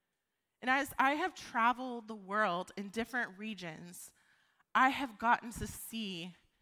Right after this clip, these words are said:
and meet some of these pastors and look them in their eyes. Like, three hundred sixty million might seem like a really big number, but when you start to meet people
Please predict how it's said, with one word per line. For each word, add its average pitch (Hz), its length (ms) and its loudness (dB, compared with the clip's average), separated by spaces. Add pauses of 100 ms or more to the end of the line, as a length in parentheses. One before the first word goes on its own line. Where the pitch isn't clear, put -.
(120)
and 208 200 -6
meet 233 280 -6
some 208 220 -4
of 202 100 -10
these 196 200 -8
pastors 156 680 0
and 190 240 -8
look 233 260 -6
them 208 340 -2 (480)
in 190 120 -6
their 185 180 -4
eyes. - 600 -2 (1200)
Like, - 160 -18
three 339 200 -2
hundred 349 240 0
sixty 294 340 -4
million 247 400 -2
might 269 320 2
seem 302 160 -2
like 262 200 0
a 233 60 0
really 240 240 0
big 226 220 -2
number, 185 480 0 (240)
but 240 140 0
when 262 160 -2
you 311 180 -2
start 381 360 -2
to 247 120 -2
meet 226 320 -4
people 339 480 -4